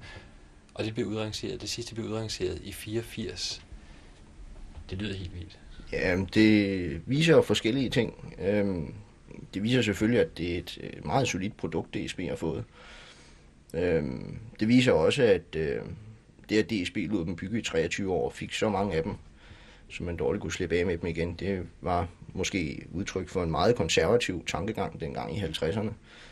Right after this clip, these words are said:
Speaker 2: hvor andre jernbaneselskaber i Sverige og Tyskland anskaffede nogle små, let skinbusser, så fik D S B nogle kolossalt tunge M O-vogne. Men, øh, så viser det også, at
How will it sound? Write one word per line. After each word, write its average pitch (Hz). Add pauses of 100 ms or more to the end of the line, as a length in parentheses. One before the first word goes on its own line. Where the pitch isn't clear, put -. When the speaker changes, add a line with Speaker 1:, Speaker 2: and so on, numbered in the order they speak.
(360)
Speaker 2:
hvor 76
andre 104
jernbaneselskaber 90
i 69
Sverige 87
og 82
Tyskland -
anskaffede 90
nogle 85
små, 101
let 92
skinbusser, 98
så 95
fik -
D -
S -
B -
nogle 82 (240)
kolossalt -
tunge 104
M 90
O-vogne. 95 (2500)
Men, 101
øh, 76 (100)
så -
viser 143
det 107
også, 151
at 107